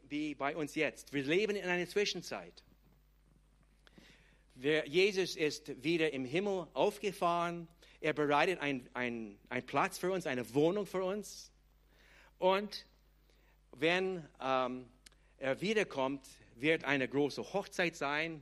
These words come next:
Also wir als Gemeinde Jesu wird praktisch mit ihm für, in der Ewigkeit mit ihm zusammen sein. Und wir als Braut sind in der Lage, in der Situation, wo wir uns jetzt für diese Hochzeit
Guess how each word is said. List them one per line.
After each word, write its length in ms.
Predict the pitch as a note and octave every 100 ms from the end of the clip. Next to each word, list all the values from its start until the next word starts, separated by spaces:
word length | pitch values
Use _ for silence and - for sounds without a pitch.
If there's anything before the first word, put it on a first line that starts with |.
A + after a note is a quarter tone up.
| -
Also 440 | B2+ A#2+ B2 B2 -
wir 240 | - C#3 C3
als 340 | B2 A#2 - _ - G#2
Gemeinde 420 | A2 A#2 B2+ A#2+
Jesu 580 | A2+ C3 D3+ D3+ D3 B2+
wird 340 | B2+ C3 - - _ -
praktisch 480 | - C3+ C#3+ A#2+ -
mit 180 | B2 -
ihm 220 | C#3+ C3+
für, 120 | C#3+
in 220 | - C#3
der 100 | B2+
Ewigkeit 640 | D3+ E3 D3 C#3 B2+ B2+ - - - - -
mit 140 | C#3+
ihm 160 | C#3+ C3+
zusammen 520 | B2 G#2+ B2 C3 B2
sein. 380 | A2+ G#2+ G2 F2+ _ _ _ _ _ _ _ _ _ _ - - _ - - - - - - -
Und 260 | D#3 E3 D#3
wir 240 | F#3 D#3+
als 220 | D3 C#3+
Braut 420 | - C#3+ D3+ D#3 - -
sind 180 | D3
in 100 | C#3+
der 100 | C3
Lage, 340 | B2 C3 C#3 C#3
in 140 | C#3 B2+
der 160 | A#2+
Situation, 840 | - - D3+ C#3 C3 - C#3 C#3+ A#2+
wo 140 | A#2+
wir 140 | C3+
uns 180 | C#3+ C3
jetzt 260 | C3 B2 -
für 120 | B2
diese 360 | A#2+ A2+ A#2+ A2
Hochzeit 520 | G#2 - A2 G#2+ G#2